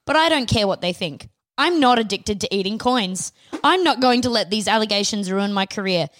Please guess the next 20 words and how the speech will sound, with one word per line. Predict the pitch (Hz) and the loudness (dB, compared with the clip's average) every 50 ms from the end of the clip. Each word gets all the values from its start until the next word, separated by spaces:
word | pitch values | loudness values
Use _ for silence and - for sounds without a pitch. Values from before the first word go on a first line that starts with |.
| - _ _ - | -20 _ _ 0
I'm | 226 240 | 0 0
still | 233 - - 277 285 302 | 0 0 0 0 2 2
going | 269 277 254 240 240 | 4 4 2 2 2
to | 226 | 0
be | 208 214 | 0 -2
the | 202 190 | -4 -4
best | 170 165 208 233 - - - | -2 -2 -2 -2 -2 -4 -4
football | 247 240 - 214 233 233 220 | -4 -2 0 0 0 0 0
player | - 240 214 214 220 220 214 | 2 2 2 4 4 4 4
I | 196 196 | 4 2
can | 196 - 208 208 | 0 -2 -4 -2
be, | 180 190 190 214 226 - - | -2 0 0 0 -2 -4 -4
and | 202 196 | -4 -2
I | 180 175 | -2 0
hope | 180 202 214 226 247 | 0 0 0 0 0
you'll | 240 233 | -2 -2
continue | - - 202 175 - 220 208 196 202 | -2 -4 -6 -6 -4 -4 -4 -4 -4
to | - 220 | -4 -6
support | 208 - 233 196 - 214 196 180 - | -6 -6 -6 -4 -2 0 0 0 0
me. | 156 151 143 160 | -2 -8 -10 -12